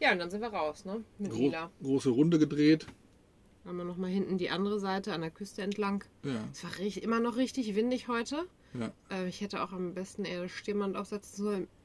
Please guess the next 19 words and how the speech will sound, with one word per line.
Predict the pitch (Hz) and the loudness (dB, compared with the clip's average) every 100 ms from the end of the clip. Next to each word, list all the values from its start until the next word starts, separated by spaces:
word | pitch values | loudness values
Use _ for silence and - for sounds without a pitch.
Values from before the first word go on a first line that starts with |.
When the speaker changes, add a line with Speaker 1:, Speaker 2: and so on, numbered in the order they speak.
| _ - | _ -6
Speaker 1:
Wollte | 170 | -6
ich | - | -4
aber | 202 | -2
nicht. | 208 220 - - _ _ - | -2 -2 -10 -20 _ _ -18
Das | |
hat | 170 | -14
an | 165 | -12
den | 156 | -10
Ohren | 170 170 | -8 -8
schon | - 175 | -8 -8
wehgetan. | 180 196 190 - - - - | -6 -6 -6 -8 -18 -14 -4
Und | 170 | 0
die | 156 | 4
Wellen | 156 175 202 | 6 6 6
waren | 170 | 4
auch | - - | 0 -2
immer | 170 | -2
noch | 131 143 | -2 -6
extrem. | - - - 151 143 | -10 -10 -6 -4 -4